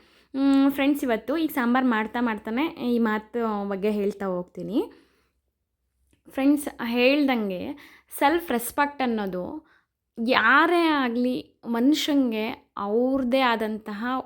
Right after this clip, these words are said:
ಒಬ್ಬ ಮನುಷ್ಯ, ಅವರು ರಿಚ್ ಇರ್ಬೋದು, ಪೂರ್ ಇರ್ಬೋದು, ಯಾವ ಥರನಾದ್ರೂ ಇರಲಿ,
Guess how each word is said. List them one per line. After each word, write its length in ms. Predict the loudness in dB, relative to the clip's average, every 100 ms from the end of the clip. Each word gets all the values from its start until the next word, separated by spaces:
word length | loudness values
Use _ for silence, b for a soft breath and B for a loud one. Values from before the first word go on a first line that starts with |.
| -10
ಒಬ್ಬ 240 | -10 2 4
ಮನುಷ್ಯ, 380 | 4 2 0 -6 B B B B
ಅವರು 560 | -2 0 2 2 0 -2
ರಿಚ್ 320 | -4 -4 -2
ಇರ್ಬೋದು, 640 | -2 0 0 2 2 0 -2 -8 _ _
ಪೂರ್ 220 | 0 2
ಇರ್ಬೋದು, 440 | 2 0 -2 0 0
ಯಾವ 320 | 0 0 -2
ಥರನಾದ್ರೂ 500 | -2 -2 -2 -2 -2
ಇರಲಿ, 560 | -2 -2 -4 -4 -6